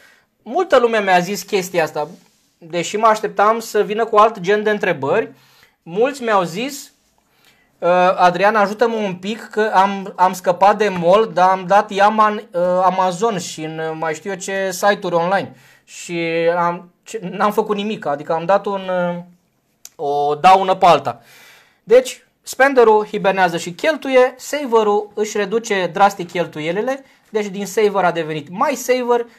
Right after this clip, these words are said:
și din spender a devenit un picuț mai puțin, uh, spender. O altă categorie, o altă tendință pe care o identifică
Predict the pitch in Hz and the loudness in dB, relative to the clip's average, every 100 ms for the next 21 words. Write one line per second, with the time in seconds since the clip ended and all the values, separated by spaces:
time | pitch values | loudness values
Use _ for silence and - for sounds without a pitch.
0 | _ - 277 233 214 226 220 208 196 190 | _ -14 -8 -6 -4 -4 -2 0 0 -2
1 | 196 220 220 _ - 262 220 214 - 226 | -6 -8 -12 _ -10 -8 -8 -8 -6 -4
2 | 214 - _ - 175 170 170 156 160 156 | -4 -8 _ -10 -2 -2 -4 -10 -8 -10
3 | 139 135 _ _ _ _ _ 160 151 147 | -10 -18 _ _ _ _ _ -6 -2 0
4 | 139 139 139 - 170 147 117 123 _ _ | 0 -2 -4 -4 -2 -2 -4 -12 _ _
5 | _ - _ _ _ _ _ _ _ 165 | _ -20 _ _ _ _ _ _ _ 2
6 | 233 302 330 302 240 185 180 160 151 185 | 2 2 0 0 2 0 -2 -2 -2 2
7 | 190 240 233 - 175 175 185 175 165 156 | 4 4 2 0 -2 -2 -4 -4 -4 -2
8 | 165 151 147 147 143 156 180 185 180 165 | -2 0 0 -2 -4 -4 -6 -8 -4 0
9 | 143 139 | 0 -2